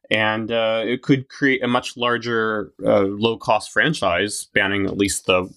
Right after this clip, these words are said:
western, western half of, uh, western side of, of South America. And that, you know, we, we know consolidation is going to happen in Latin America, but it's interesting. Now it, it's a bidding war. It, it may be, at least, if, uh,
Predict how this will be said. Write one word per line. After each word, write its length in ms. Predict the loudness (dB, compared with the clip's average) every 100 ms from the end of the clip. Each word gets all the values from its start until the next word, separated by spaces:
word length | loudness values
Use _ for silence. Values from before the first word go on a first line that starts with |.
| 2
western, 760 | 2 2 0 2 2 2 -2 0
western 320 | 0 -2 -4
half 300 | -2 -2 0
of, 240 | 2 2 0
uh, 420 | 0 0 -2 -2
western 320 | -2 0 -2
side 240 | 0 0 0
of, 140 | -2
of 240 | -2 -2
South 260 | -4 -4 -4
America. 460 | -2 -2 -2 -10 -10 -10 -10 -10 -14 -18 -6
And 160 | 0 2
that, 280 | 2 -2 -8 _ -20 _
you 140 | 2 4
know, 240 | 4 0 -6 -4 2
we, 300 | 4 2 0
we 320 | 0 0 0
know 220 | 2 2
consolidation 720 | 2 0 2 2 2 -2 0
is 100 | 0
going 140 | 2 0
to 80 | 2
happen 360 | 2 2 0
in 120 | 2
Latin 240 | 2 0 0
America, 340 | 0 0 -2
but 140 | 0 0
it's 120 | 2
interesting. 540 | 0 -2 0 0 0 -4
Now 420 | 0 0 0 -2
it, 380 | 0 2 2 -2 _ -2
it's 160 | -2
a 60 | 2
bidding 280 | 2 2 0
war. 220 | -2 0
It, 120 | 0 2 0
it 140 | 0 -2 0
may 200 | 2 2
be, 220 | 2 2
at 100 | 0
least, 400 | -2 -4 -4 0
if, 300 | 0 0 0
uh, 480 | 2 2 2 0